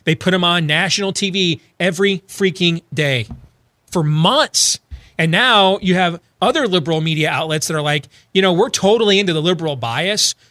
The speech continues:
but we're kind of a little more discriminating about who we go to bed with around here," you know, 'cause,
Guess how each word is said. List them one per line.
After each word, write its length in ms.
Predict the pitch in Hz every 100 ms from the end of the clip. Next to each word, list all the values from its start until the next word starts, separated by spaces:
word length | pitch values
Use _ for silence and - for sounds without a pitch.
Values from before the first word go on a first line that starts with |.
| _ 185
but 80 |
we're 160 | 185 302
kind 220 | - 302
of 80 | 233
a 40 |
little 240 | 190 226 226
more 220 | 208 196
discriminating 760 | 147 - - 196 196 156 139 139
about 200 | 135 143
who 100 | 160
we 80 |
go 140 | 151 147
to 80 | 131
bed 180 | 147
with 200 | 165 180
around 260 | 180 185 185
here," 260 | 196 202 208
you 140 | 196
know, 200 | 196 214
'cause, 220 | 190 160